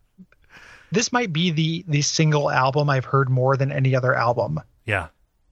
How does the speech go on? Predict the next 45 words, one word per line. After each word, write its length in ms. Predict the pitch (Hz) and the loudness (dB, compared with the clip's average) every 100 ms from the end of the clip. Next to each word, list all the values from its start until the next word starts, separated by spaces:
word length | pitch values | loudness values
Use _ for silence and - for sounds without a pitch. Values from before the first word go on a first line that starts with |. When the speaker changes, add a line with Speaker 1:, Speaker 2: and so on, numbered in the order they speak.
| _ | _
Speaker 1:
You 80 | 143 | 2
know, 180 | 135 143 | 2 2
so 120 | 185 | 2
there's 160 | 180 175 | 0 0
definitely 340 | 220 226 196 | -2 0 0
a 80 | 170 | 0
little, 220 | 160 165 | 0 0
like, 220 | 170 143 147 | 0 -2 -2
an 60 | - | -2
element 360 | 170 165 151 | 0 0 -2
of 120 | 139 120 | -4 -4
fatigue 500 | 131 - 147 131 127 | -6 -2 -2 -2 -2
where 120 | 123 | -2
I 60 | 127 | -2
just 140 | 127 | -2
kind 160 | 139 127 | 0 0
of 60 | |
Speaker 2:
Mm-hmm. 60 | 123 | 2
Speaker 1:
like, 300 | 127 127 - _ | 0 -2 -10 _
Speaker 2:
You 60 | 226 | 0
Speaker 1:
okay, 280 | 139 127 117 | 2 0 0
Speaker 2:
ju-, 80 | 175 | 2
you 40 | |
Speaker 1:
you 60 | 151 | 2
know, 60 | |
Speaker 2:
just, 120 | 151 143 | 2 2
Speaker 1:
I, 40 | |
Speaker 2:
you 40 | 135 | 2
Speaker 1:
I, 20 | |
Speaker 2:
just 240 | 117 - | 0 0
Speaker 1:
I 40 | - | 2
Speaker 2:
know 120 | 90 | 4
Speaker 1:
know 100 | 151 | 4
Speaker 2:
it. 60 | 90 | 2
Speaker 1:
it. 160 | 95 - | -2 -6
Speaker 2:
Yeah. 340 | 120 101 90 87 | -4 -2 -2 -6
Speaker 1:
Yeah. 320 | 139 131 123 117 _ _ _ _ _ _ _ _ _ _ _ _ - | -4 -4 -4 -8 _ _ _ _ _ _ _ _ _ _ _ _ -2
Um, 220 | 151 143 | 0 2
which 100 | 170 | 2
is 100 | 180 | 0
kind 160 | 214 180 | 2 0
of, 100 | 160 | 0
you 80 | |
know, 160 | 143 135 | -2 -2
a, 320 | 135 147 135 | -2 -2 -4